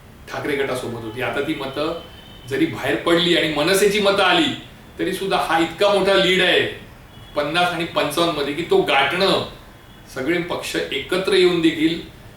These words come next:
भाजपसोबत तिथे लढा देणं ही कठीण गोष्ट आहे. त्यामुळे साहजिकच ह्या दोन वॉर्डामध्ये भाजपला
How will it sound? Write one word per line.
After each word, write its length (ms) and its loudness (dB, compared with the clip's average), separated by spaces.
भाजपसोबत 840 -2
तिथे 280 -6
लढा 340 2
देणं 340 2
ही 160 -8
कठीण 340 -2
गोष्ट 280 -6
आहे. 100 -6
त्यामुळे 300 0
साहजिकच 840 0
ह्या 140 0
दोन 320 0
वॉर्डामध्ये 540 2
भाजपला 580 0